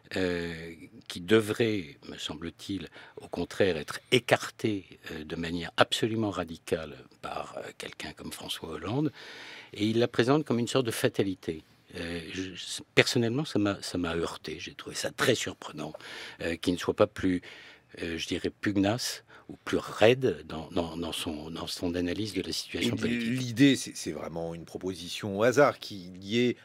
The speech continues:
Speaker 2: un homme, un seul, qui puisse, euh, faire rempart contre l'extrême droite en France, par exemple François Hollande.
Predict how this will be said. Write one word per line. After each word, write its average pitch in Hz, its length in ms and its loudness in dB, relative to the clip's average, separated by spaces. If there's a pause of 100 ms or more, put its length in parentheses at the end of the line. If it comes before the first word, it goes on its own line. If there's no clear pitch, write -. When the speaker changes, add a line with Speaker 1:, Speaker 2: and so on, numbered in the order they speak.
(140)
Speaker 2:
un 139 180 2
homme, 127 300 4
un 131 120 0
seul, 127 400 4
qui - 180 -12
puisse, - 460 -8
euh, 95 460 2
faire 98 340 -2
rempart 117 560 4
contre 104 300 -10
l'extrême 104 320 -4
droite 104 320 0
en 90 80 -8
France, 113 380 -4 (300)
par 92 120 8
exemple 107 340 -2
François 107 360 0
Hollande. 101 420 0